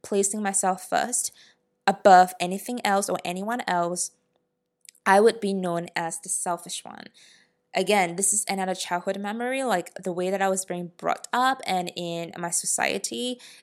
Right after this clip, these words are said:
it's like, you have always got to put others before you first because that's considered as bravery and, um, selfless, right? But then again, it's like, if I'm always giving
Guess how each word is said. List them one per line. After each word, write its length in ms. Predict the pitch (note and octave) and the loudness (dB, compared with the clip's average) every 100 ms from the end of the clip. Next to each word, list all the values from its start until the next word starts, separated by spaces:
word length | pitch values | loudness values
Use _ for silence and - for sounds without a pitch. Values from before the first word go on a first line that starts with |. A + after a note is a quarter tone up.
| - | -2
it's 200 | G3 G3+ | 0 4
like, 360 | F#3+ F3+ F3+ - - _ _ _ | 4 4 0 -12 -20 _ _ _
you 360 | - F#3 F#3+ G#3+ | -14 -8 -2 0
have 240 | G#3+ A3 | 2 0
always 260 | - G#3+ G3+ | 4 4 4
got 140 | F#3+ | 2
to 100 | F#3+ | -2
put 220 | G3 G3+ F#3+ | -2 -4 0
others 320 | F#3+ F#3 F#3 | 0 0 -2
before 340 | F#3 - F#3 | -6 -8 -6
you 200 | F3+ F3+ | -6 -6
first 580 | F3 - G3+ A3 D4 - | -10 -6 -2 0 0 -2
because 240 | G3+ G3 - | -6 -6 -4
that's 240 | G3 - | -4 -6
considered 680 | - F3+ F3 - F3+ F3+ - | -10 -8 -4 -2 0 -2 -2
as 300 | F3+ F3 E3 - _ _ _ _ _ _ | 0 2 2 -4 _ _ _ _ _ _
bravery 800 | E3+ F3 G3 B3+ C#4+ D#4+ E4 E4 - - - - | 4 4 4 2 2 2 2 0 -6 -16 -8 2
and, 420 | F#3+ F#3 F3 D#3+ - - | 6 6 4 -2 -4 0
um, 340 | F#3 F3+ E3+ | 2 2 2
selfless, 760 | - F#3+ F3 - - - - - _ | 4 4 4 0 -2 4 4 2 _
right? 340 | F3 F3+ F#3+ - - - _ | 4 6 4 0 -14 -20 _
But 120 | G#3 | 0
then 160 | G#3 B3 | 4 4
again, 560 | C4 B3 B3+ G3 F3+ F3 | 4 4 4 4 2 0
it's 200 | G3 - | 0 4
like, 300 | G3+ F3+ F3 - | 4 4 2 -2
if 180 | G3 F#3+ | -4 0
I'm 240 | G3 G3+ A3+ | 2 4 2
always 340 | A3 A3 G#3+ | 2 2 2
giving 340 | - G3 F#3+ | 0 -2 -4